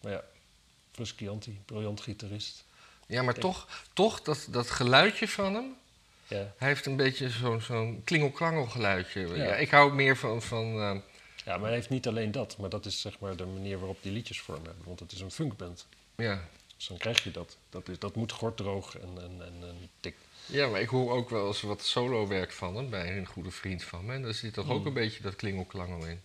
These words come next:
Speaker 1: Ja, hangt er heel erg vanaf waar je naar luistert.
Speaker 2: Behalve dan in zijn heroïneperiode.
Speaker 1: En hij heeft heel veel, eh, elektronische muziek gemaakt.
Speaker 2: Ja?
Speaker 1: Ja hoor. Er
Speaker 2: Oh.
Speaker 1: zit geen klingel, nou, nou, het is net hoe je het ziet.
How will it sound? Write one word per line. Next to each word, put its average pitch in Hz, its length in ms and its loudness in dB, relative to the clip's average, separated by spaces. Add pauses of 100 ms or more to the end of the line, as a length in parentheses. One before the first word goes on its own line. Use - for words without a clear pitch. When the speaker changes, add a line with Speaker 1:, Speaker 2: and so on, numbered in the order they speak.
Speaker 1:
Ja, 85 440 -8
hangt 87 200 -10
er 95 60 -10
heel 85 100 -10
erg 92 160 -12
vanaf 92 260 -14
waar 95 100 -20
je 90 100 -16
naar 95 100 -18
luistert. - 280 -16
Speaker 2:
Behalve 107 300 2
dan 110 160 2
in 107 100 0
zijn 101 140 -4
heroïneperiode. 87 880 -6 (420)
Speaker 1:
En 147 120 -4
hij 170 100 2
heeft 110 140 0
heel 85 140 -6
veel, 92 480 -6
eh, 95 340 -6
elektronische 117 520 -4
muziek 98 220 -8
gemaakt. 92 480 -12 (140)
Speaker 2:
Ja? 151 200 -6 (380)
Speaker 1:
Ja 110 180 -8
hoor. 92 180 -8 (260)
Er 113 80 -8
Speaker 2:
Oh. 143 60 -4
Speaker 1:
zit - 140 -8
geen 95 160 -10
klingel, 101 360 -6
nou, 90 200 -6
nou, 87 120 -10 (340)
het - 60 -20
is - 100 -14
net 92 220 -12
hoe 87 80 -10
je 82 60 -12
het - 60 -14
ziet. - 240 -16